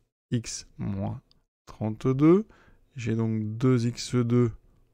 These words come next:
moins seize X plus soixante-quatre moins trente-deux. J'obtiens deux X carré moins seize X, soixante-quatre moins trente-deux,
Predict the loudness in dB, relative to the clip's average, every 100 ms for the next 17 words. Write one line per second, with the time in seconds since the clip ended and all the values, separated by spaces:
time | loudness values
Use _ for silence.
0 | -6 -2 -2 -2 -6 -6 -4 0 0 0
1 | -2 -4 -8 -10 -14 -20 _ _ _ -4
2 | -4 -6 -12 _ -8 -6 -4 -4 -4 -2
3 | -2 -4 -16 _ _ _ _ -10 -4 0
4 | 0 -2 _ _ _ _ -8 -6 -2 0
5 | 2 0 -4 -20 _ _ _ _ _ _
6 | -6 -6 -4 -4 -4 -6 _ -10 -8 -2
7 | 0 2 0 -4 -10 -6 -4 -4 -6 -10
8 | _ _ _ _ _ -6 -2 0 0 0
9 | -4 -4 -6 -6 -8 -8 -12 _ -6 -4
10 | -4 -6 -6 -8 -8 -6 -4 -6